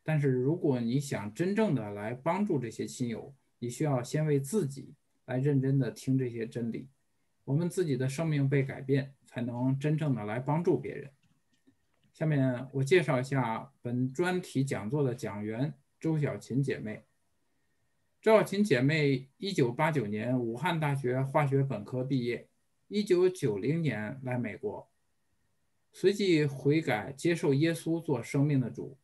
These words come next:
她是明尼苏达大学化学博士，密歇根大学药学院博士后，圣经辅导硕士，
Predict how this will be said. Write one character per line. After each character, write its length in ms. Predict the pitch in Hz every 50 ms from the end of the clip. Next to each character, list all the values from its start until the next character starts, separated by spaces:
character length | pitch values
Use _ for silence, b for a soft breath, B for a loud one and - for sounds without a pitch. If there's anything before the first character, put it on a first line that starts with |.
| _ _ _ _ _ _ _ _ _ _ _ _ _ _
她 140 | - 190
是 420 | 180 - 185 165 147 135 131 127 139 147
明 200 | 156 165 180 185
尼 140 | 185 185 185
苏 240 | - - - 208 196
达 180 | - 113 120
大 200 | 143 175 156 135
学 280 | 135 - 107 104 104 110
化 220 | 110 - - 160 143
学 160 | 135 - 123
博 240 | 120 120 107 104 107
士， 280 | - - 120 - - _ _ _ _ _ _ _ _ _ _
密 180 | - 185 202 196
歇 200 | - - 170 170
根 160 | 185 185 185
大 160 | 185 170 147
学 360 | 135 - 113 110 113 117 - -
药 280 | - 170 214 214 165 135
学 200 | 139 - 107 113
院 240 | 120 131 123 117 113
博 180 | - 104 110
士 140 | 113 123 113
后， 320 | - - 127 123 - - _ _ _ _ _ _ _ _ _ _ _ _ _ _ _ _ _
圣 300 | - - - 220 196 180
经 240 | 175 196 202 202 202
辅 240 | - - - 143 175
导 180 | 185 156 -
硕 280 | - - - 202 180 143
士， 280 | 135 - - 139 -